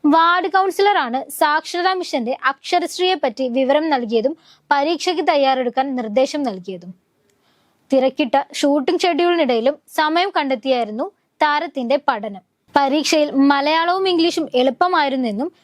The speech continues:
ഹിന്ദി അല്പം വലച്ചുവെന്നും ഇന്ദ്രൻസ് മാധ്യമങ്ങളോട് പങ്കുവച്ചു.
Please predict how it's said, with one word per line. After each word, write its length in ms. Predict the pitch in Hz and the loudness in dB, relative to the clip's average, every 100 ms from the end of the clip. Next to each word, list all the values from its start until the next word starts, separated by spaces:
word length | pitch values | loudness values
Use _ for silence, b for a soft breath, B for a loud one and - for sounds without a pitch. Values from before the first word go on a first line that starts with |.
| _ - | _ -2
ഹിന്ദി 340 | 302 320 339 | 2 4 4
അല്പം 380 | 440 349 277 311 | 2 0 -2 0
വലച്ചുവെന്നും 680 | 277 240 247 330 285 233 302 _ _ _ 302 | 0 0 -2 0 0 -2 -10 _ _ _ 0
ഇന്ദ്രൻസ് 480 | 302 285 294 311 | 2 2 0 0
മാധ്യമങ്ങളോട് 720 | 311 302 311 330 381 381 392 392 | 0 2 2 0 0 0 0 0
പങ്കുവച്ചു. 520 | 311 226 214 202 - | -2 -4 -8 -8 -12